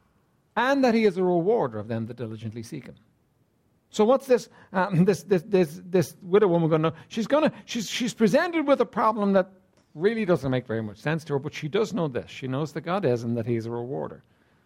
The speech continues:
So what she's got to weigh up in her mind is, is she gonna lean on her own understanding, which says, "Tell him to get lost and make the food for yourself and your son and eat it and die"? Or is she going to say, "Now, hang on a minute, God is a rewarder. I'm going to trust him and depend upon him,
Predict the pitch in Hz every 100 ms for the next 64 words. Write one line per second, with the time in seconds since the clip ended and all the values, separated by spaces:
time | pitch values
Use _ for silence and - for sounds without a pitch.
0 | _ _ _ _ _ _ _ _ _ _
1 | _ - 180 247 - 254 233 214 180 208
2 | 339 381 247 220 196 190 269 349 226 127
3 | 107 135 196 - _ _ _ - 196 202
4 | 208 180 190 254 240 233 220 233 269 302
5 | - 175 143 143 226 226 - _ _ _
6 | _ _ _ - 151 - 165 160 - 175
7 | 180 180 190 135 131 147 - 131 113 -
8 | 131 151 - - 143 135 139 127 123 117
9 | 131 143 123 113 113 120 117 120 117 95
10 | 135 - _ _ _ _ _ - 151 156
11 | 165 175 180 - 175 170 170 233 240 233
12 | 233 175 120 123 123 170 175 214 202 175
13 | 127 123 139 147 135 127 139 147 - 120
14 | - 104 107 113 113 131 123 - 98 92
15 | 95 113